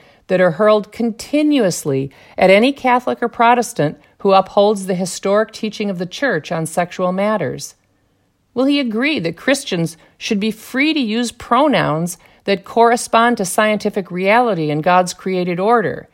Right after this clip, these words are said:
Will he agree that Christian business owners should be free to make employment and service decisions in accordance with their faith? To double our unity, will Biden urge Americans to remove lawn signs that say,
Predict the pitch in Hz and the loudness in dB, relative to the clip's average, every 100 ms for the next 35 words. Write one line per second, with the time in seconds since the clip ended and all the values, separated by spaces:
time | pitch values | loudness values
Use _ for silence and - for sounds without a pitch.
0 | _ _ _ _ _ _ 170 170 185 175 | _ _ _ _ _ _ 0 2 2 0
1 | 160 175 185 185 - 202 - 226 185 208 | 0 2 2 0 0 -2 0 -2 2 2
2 | 277 370 - 170 143 139 147 - _ _ | 2 0 -2 0 0 -2 -6 -12 _ _
3 | - - 202 208 - 233 240 208 214 226 | -6 -2 0 -2 -4 -2 0 0 0 0
4 | 208 - 226 269 240 156 - 180 180 - | -2 -2 0 2 0 -4 -4 -6 -6 -2
5 | 262 285 196 - 165 - 143 147 143 147 | 0 2 -2 -2 -6 -2 -2 -2 -4 -4
6 | 180 175 - 170 175 202 185 196 190 247 | -4 -4 -2 -2 -2 -6 -4 -4 -2 -4
7 | 233 147 - _ _ _ _ _ _ _ | -2 -6 -14 _ _ _ _ _ _ _
8 | _ _ _ - 190 156 180 180 196 196 | _ _ _ -4 -2 2 4 6 6 6
9 | 196 190 262 254 151 151 170 _ _ 190 | 4 0 0 0 0 -4 -6 _ _ 0
10 | 175 202 240 262 - 214 220 208 196 233 | 4 6 4 2 0 0 2 0 2 0
11 | 240 262 262 - 190 175 170 208 185 165 | 0 -2 -4 -4 -4 -2 -2 -2 -4 0
12 | 165 180 208 233 208 226 226 202 175 190 | 2 2 0 0 0 0 -2 -4 -2 2
13 | 180 175 | 2 0